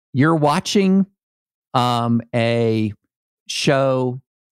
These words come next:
you're watching a French Netflix show. Do you watch it in French with, um, English subtitles, or do you watch it with the English overdub?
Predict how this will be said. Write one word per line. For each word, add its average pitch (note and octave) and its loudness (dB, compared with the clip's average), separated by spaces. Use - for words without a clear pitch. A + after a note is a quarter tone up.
you're C#3 -2
watching D3 0
a C#3 0
French B2+ -6
Netflix A2+ -4
show. - -8
Do A#2 -2
you D#3+ 4
watch D#3 0
it F3 -6
in B2+ 0
French B2+ -4
with, B2+ -4
um, A#2 -2
English B2+ -2
subtitles, E3+ -4
or A#2+ -2
do A2+ -4
you A2+ 0
watch A#2 -2
it B2 -4
with G#2+ -4
the G#2 -4
English G#2 -4
overdub? E2 -6